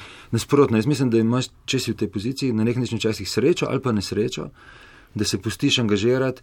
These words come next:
nekomu, ki je v nekem, neki fazi nekega svojega vzpona. In ste prav detektirali, ampak bom zelo brutalno rekel, eh, da bi Vika zmagala, ni bilo možno nič narediti,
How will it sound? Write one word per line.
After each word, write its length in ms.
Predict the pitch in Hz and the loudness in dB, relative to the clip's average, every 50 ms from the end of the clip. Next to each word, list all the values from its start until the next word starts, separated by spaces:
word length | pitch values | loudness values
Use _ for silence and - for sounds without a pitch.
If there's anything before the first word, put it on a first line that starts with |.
| - - - - - - | -18 -20 -20 -20 -14 -8
nekomu, 360 | - 110 - - 135 139 135 - | -8 -6 -2 0 0 0 0 0
ki 140 | - - | 2 2
je 60 | 127 120 | 4 4
v 60 | 117 | 4
nekem, 520 | 120 131 143 151 147 - 151 135 120 117 - - _ _ _ _ - | 4 4 4 4 2 2 0 0 0 -2 -6 -10 _ _ _ _ -4
neki 340 | 101 104 113 120 - - 120 | -2 -2 -2 -2 -2 -6 -8
fazi 540 | - - - - 120 113 - 131 113 123 110 | -8 -6 -2 2 2 4 4 2 2 2 2
nekega 400 | 107 104 104 - 107 95 98 95 | 2 2 0 -2 -4 -6 -6 -6
svojega 380 | - - 87 87 90 87 85 | -4 -4 -4 -4 -4 -6 -8
vzpona. 340 | - - - - - - - | -10 -14 -16 -14 -12 -8 -4
In 260 | - 113 113 110 104 95 | -2 0 2 2 0 0
ste 180 | - - 107 | -4 -8 -10
prav 260 | - - - 151 160 139 | -6 0 4 4 4 4
detektirali, 480 | 110 104 - 90 - 147 160 170 156 | 4 0 -4 -4 -2 0 2 2 2
ampak 180 | 139 127 123 117 | 2 2 0 0
bom 260 | 117 113 117 117 117 113 | -2 -2 -2 -2 -2 2
zelo 160 | 110 156 170 | 2 4 4
brutalno 420 | 131 113 113 - 113 110 113 110 101 | 4 2 0 0 2 2 2 2 2
rekel, 220 | 101 101 - 95 - - - - - - - - - - - - - - - - - | 2 0 -2 -4 -8 -10 -18 -20 -20 -20 -20 -20 -20 -20 -20 -20 -20 -20 -20 -12 -6
eh, 300 | - 107 107 104 101 101 101 - _ _ _ - - - - _ _ - - - - | -2 0 2 2 2 2 0 -2 _ _ _ -20 -20 -20 -20 _ _ -20 -20 -16 -14
da 260 | 131 117 107 107 151 | -12 -2 2 4 4
bi 120 | 113 123 135 | 4 4 4
Vika 260 | 123 175 - - 135 | 2 2 2 2 2
zmagala, 380 | 113 131 135 143 139 135 123 | 4 4 4 4 6 4 4
ni 100 | 123 127 | 4 2
bilo 140 | 120 117 113 | 2 2 2
možno 260 | 110 110 107 101 104 | 2 2 2 0 0
nič 240 | 101 123 175 185 - | 0 0 -2 -2 -2
narediti, 420 | 180 170 160 147 160 160 156 - | -4 -4 -4 -2 -2 -2 -2 -4